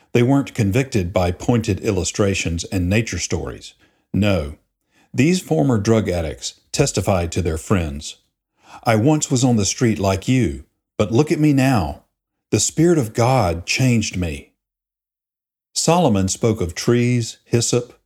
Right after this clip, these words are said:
beasts, fish, creeping things. But David spoke of intimacy with the Lord, of brokenness and contriteness. David was convicted and changed by his own preaching.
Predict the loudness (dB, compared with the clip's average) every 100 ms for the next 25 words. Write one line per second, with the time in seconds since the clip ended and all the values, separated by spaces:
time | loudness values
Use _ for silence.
0 | _ 0 0 0 -4 -6 -10 -12 _ -2
1 | 0 2 -2 -6 -12 _ _ _ -2 -2
2 | 0 -2 -2 -4 -4 -8 -16 -20 _ _
3 | _ _ _ _ -2 2 2 2 0 -4
4 | -2 -2 0 -2 0 -2 0 -2 0 -2
5 | -2 -2 0 2 0 -4 -10 _ _ _
6 | _ _ -2 -2 2 2 2 0 -2 -6
7 | -10 -16 _ -4 -2 -2 -2 0 -2 -2
8 | -8 -12 -14 -14 _ _ _ _ _ _
9 | _ -2 0 2 0 -2 -2 0 -2 0
10 | -2 -4 -6 -6 -4 -4 -2 0 0 -4
11 | -10 -4 -2 0 0 0 2 0 0 0
12 | 0 -4 -8